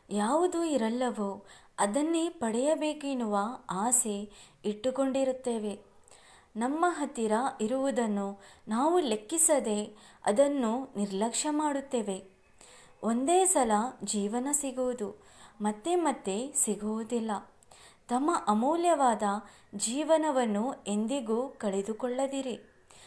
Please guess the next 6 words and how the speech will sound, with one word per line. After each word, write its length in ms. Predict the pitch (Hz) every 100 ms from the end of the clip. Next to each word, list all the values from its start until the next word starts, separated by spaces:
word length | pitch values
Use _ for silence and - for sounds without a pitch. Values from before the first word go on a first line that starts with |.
| - - 214
ನಮ್ಮ 280 | 233 320 370
ಹತ್ತಿರ 460 | 359 294 294 226 208 220 - - _
ಏನಿದೆಯೋ 920 | 214 247 320 349 262 233 202 226 285 -
ಅದು 300 | 208 269 220
ದೇವರ 400 | 202 214 247 302 302
ದಯೆಯಿಂದ 380 | 262 254 247 220